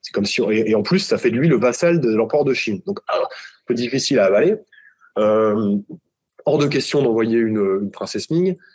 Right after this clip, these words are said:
si je me trompe pas. Et puis, euh, pas question non plus de partager la Corée. Et, euh, les, les, les, les Japonais sont priés de rembarquer.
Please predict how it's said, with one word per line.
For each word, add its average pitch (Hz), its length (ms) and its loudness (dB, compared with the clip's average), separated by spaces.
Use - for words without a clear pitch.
si - 120 -14
je 104 60 -4
me 95 40 -2
trompe 104 240 -6
pas. 170 300 0
Et 113 80 0
puis, 147 300 -2
euh, 90 340 0
pas 95 140 -6
question 95 300 -4
non 85 100 -4
plus 113 140 -8
de 107 40 -10
partager 90 360 -6
la 80 80 -4
Corée. 101 420 0
Et, 95 140 -2
euh, 87 100 0
les, 95 160 -2
les, 101 140 0
les, 110 180 -2
les 101 180 -2
Japonais 107 340 -2
sont 95 160 -4
priés 101 260 -4
de 92 80 0
rembarquer. 98 640 -2